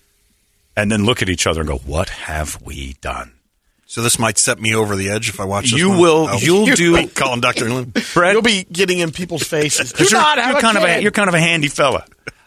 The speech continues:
Speaker 1: I almost bet you you'll D I Y a vasectomy <laughs> after watching that movie. And, and, and you'll get help from Medea. She'll be down there like, "Hey, look, I'll hold your knees apart. You do the work."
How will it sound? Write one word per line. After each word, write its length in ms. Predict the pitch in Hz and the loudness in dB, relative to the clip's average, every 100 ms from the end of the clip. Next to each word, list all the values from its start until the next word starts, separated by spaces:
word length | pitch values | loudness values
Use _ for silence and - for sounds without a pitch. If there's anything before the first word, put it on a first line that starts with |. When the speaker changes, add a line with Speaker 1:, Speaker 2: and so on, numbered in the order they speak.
| _ | _
Speaker 1:
I 180 | 143 175 | -2 0
almost 360 | 190 185 170 - | 0 0 -2 0
bet 260 | 180 - | 0 0
you 140 | 185 175 | -2 -4
you'll 300 | 147 131 170 | -4 0 0
D 300 | 117 127 165 | 2 2 2
I 120 | 151 | 4
Y 240 | 135 147 143 | 4 4 2
a 80 | 110 | 0
vasectomy 580 | 107 110 90 104 87 92 - - 659 698 679 762 - - - | 2 2 0 0 0 -2 -2 -4 -4 -4 -4 -4 -6 -6 -2
<laughs> 0 | |
after 360 | 135 127 - | -2 -2 -2
watching 400 | 127 127 117 98 | 0 0 0 -2
that 200 | 95 82 | -2 -2
movie. 360 | 87 80 78 82 _ _ _ _ _ _ | -6 -10 -12 -18 _ _ _ _ _ _
And, 240 | 123 131 | -2 0
and, 220 | 143 147 | -2 -2
and 200 | 139 139 135 | -2 0 2
you'll 140 | 208 | 2
get 180 | 190 - | 0 -2
help 260 | 190 214 | -2 -2
from 400 | - 143 131 113 - | -2 0 2 0 -2
Medea. 440 | 127 127 190 131 87 | -2 2 2 2 0
She'll 220 | - 208 | 2 4
be 120 | 190 | 4
down 180 | 170 165 | 4 4
there 120 | 147 | 4
like, 180 | 131 127 | 4 2
"Hey, 160 | 143 | 2
look, 200 | 127 107 113 | 2 2 4
I'll 180 | 131 | 2
hold 220 | 139 151 120 | 4 2 4
your 100 | 117 | 4
knees 180 | 139 | 4
apart. 320 | 110 - 95 101 | 0 0 0 2
You 100 | 131 | 2
do 120 | 123 | 2
the 80 | 107 | 4
work." 240 | 117 95 | 4 2